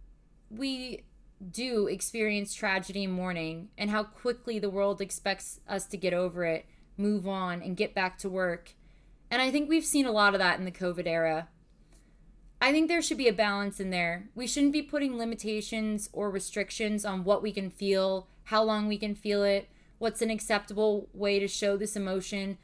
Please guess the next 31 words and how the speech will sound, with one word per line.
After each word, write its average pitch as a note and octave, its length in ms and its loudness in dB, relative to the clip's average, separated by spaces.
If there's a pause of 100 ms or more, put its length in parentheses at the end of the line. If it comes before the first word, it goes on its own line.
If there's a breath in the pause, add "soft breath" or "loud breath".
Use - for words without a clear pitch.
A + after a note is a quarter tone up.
(160 soft breath)
what's G#3+ 240 -2
an A3+ 80 -2
acceptable G3+ 560 -2
way G3 160 4
to G3 160 0
act. - 560 0 (720 soft breath)
I B3+ 140 4
think C#4 200 4
people C#4 260 0
need A#3+ 240 -2
to - 140 -2
understand G#3 920 -2
those G3+ 200 2
answers G3 500 -6
for - 120 -10
themselves, F#3+ 920 -2 (600 soft breath)
but - 120 0
more A#3+ 320 2
so C4 200 2
they A#3+ 180 -2
need A#3 180 -4
to A#3+ 100 -4
understand G#3+ 800 -4 (360)
why G3+ 640 4
they're F#3 180 -2
feeling F3 440 -6
it, E3 220 -6 (420 soft breath)
what A3+ 360 0
the A#3+ 120 -4
experience G#3+ 720 -2
is G3 180 -4